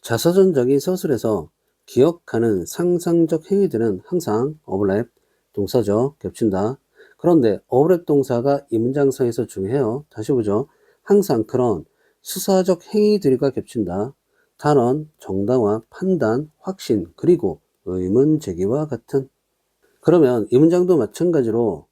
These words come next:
빈칸 추론 문제로 만들 수 있어요. 그럼 잘 봐요. 얘도 좀 길어요. 여기서부터 쭉 해서 여기까지 빈칸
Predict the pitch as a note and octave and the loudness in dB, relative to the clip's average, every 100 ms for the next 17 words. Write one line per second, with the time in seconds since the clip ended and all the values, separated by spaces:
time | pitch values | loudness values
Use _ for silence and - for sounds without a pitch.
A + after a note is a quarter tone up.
0 | _ - A2 - E3 E3+ D#3+ D#3+ D#3 D3+ | _ -2 -2 -2 -2 -2 -2 -2 2 2
1 | C3 A#2+ C3 B2 G2+ F#2+ A#2+ - F2+ - | 2 2 2 2 0 0 -4 -4 -8 -8
2 | - G2+ A#2+ C3 G2 F#2 F#2 F#2 G2 G#2 | -4 -2 0 -4 -10 -12 -8 -4 -2 0
3 | C#3 - _ _ _ _ _ - F#2+ G2+ | -2 -8 _ _ _ _ _ -8 -6 -2
4 | C3 A2 - G2+ F#2 G#2 C#3 _ - E2 | -2 -4 -4 -2 0 0 -2 _ -14 -10
5 | F2 G#2 B2 - _ _ F#2 F2 A#2 C3+ | -10 -8 -10 -10 _ _ -10 -4 -4 -4
6 | _ _ _ _ _ _ _ _ _ _ | _ _ _ _ _ _ _ _ _ _
7 | _ _ _ _ _ _ - C#3 C3+ C#3 | _ _ _ _ _ _ -4 0 2 2
8 | C3+ _ - F#2+ A#2 - - F#2 C#3 C#3+ | 0 _ -14 -10 -8 -8 -8 -6 -6 -6
9 | _ A#2 F2+ - - _ _ _ _ _ | _ -8 -6 -6 -8 _ _ _ _ _
10 | _ _ _ _ _ _ _ _ _ _ | _ _ _ _ _ _ _ _ _ _
11 | - F2+ F#2+ F2 G2+ B2+ | -6 -4 -2 0 0 0